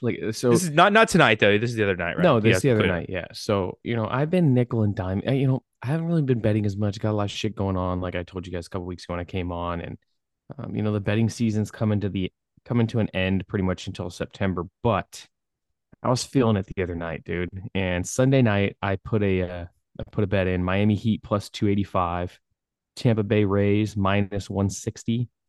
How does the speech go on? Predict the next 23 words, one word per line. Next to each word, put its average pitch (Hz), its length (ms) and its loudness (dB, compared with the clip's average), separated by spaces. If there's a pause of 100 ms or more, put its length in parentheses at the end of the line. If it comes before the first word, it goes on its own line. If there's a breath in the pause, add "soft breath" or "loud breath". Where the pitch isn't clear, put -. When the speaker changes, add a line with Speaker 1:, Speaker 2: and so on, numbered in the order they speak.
(340)
Speaker 1:
and 92 380 0
Pittsburgh 101 520 -2
minus 92 440 -2
one 92 240 -2
ninety. 85 500 -2
Thirty-one 117 400 4
dollars 98 440 0
to 85 320 -4 (480)
win 95 140 4
two 104 220 2
sixty-five 87 800 -2
and 82 120 -10
fucking 90 300 -4
hit 87 160 0
it. 82 160 -2 (680)
Um, 85 440 -2 (100)
so 92 440 2
that's, 117 360 0
you 160 120 2
know, 139 100 2
that's 131 220 -2
probably 240 240 -2
the 143 180 -2